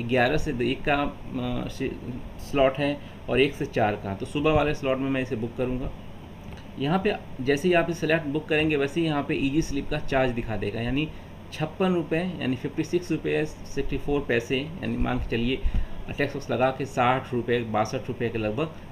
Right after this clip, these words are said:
ये shipping fee आपसे collect करेगा। ठीक है ना? उसके बाद से आपको बस schedule pickup, यहाँ timing आपने define कर दिया, date define कर दिया और आपने schedule pickup पे click कर दिया। अच्छा, एक बात मैं आपको बता दूँ, यहाँ ग्यारह बज के एक,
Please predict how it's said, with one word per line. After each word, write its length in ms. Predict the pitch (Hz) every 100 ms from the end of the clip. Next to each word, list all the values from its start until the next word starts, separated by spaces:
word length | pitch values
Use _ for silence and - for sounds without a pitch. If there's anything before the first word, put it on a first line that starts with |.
| - -
ये 60 | -
shipping 340 | - 143 165
fee 220 | 160 147 143
आपसे 400 | 120 - 175 190 -
collect 280 | 131 127 -
करेगा। 360 | 107 98 98 107 - - - -
ठीक 120 | 202
है 60 |
ना? 120 | 160 - - - - - - - - - - - - - -
उसके 200 | 139 180
बाद 160 | 170
से 120 | 165 160
आपको 220 | 151 160
बस 240 | 170 175
schedule 240 | 131 139 156
pickup, 360 | - 139 135
यहाँ 140 | 139 131
timing 300 | 120 156 160
आपने 180 | 160
define 300 | 151 156 156
कर 140 | 156 156
दिया, 180 | 160 147
date 240 | 120 131
define 320 | 143 143 143
कर 160 | 143 143
दिया 220 | 147 139
और 140 | 113
आपने 220 | 127 139 151
schedule 340 | - 120 139
pickup 300 | 139 123 131
पे 80 | 143
click 340 | - 123 113
कर 120 | - 98
दिया। 280 | 101 98 98 - - - - - - - - - -
अच्छा, 180 | -
एक 80 | 170
बात 140 | 160 165
मैं 60 |
आपको 140 | 156 147
बता 220 | 135 131
दूँ, 180 | 113 113
यहाँ 160 | 143
ग्यारह 440 | 135 131 131 165 175 - -
बज 220 | 123 139 -
के 100 | 156
एक, 220 | 123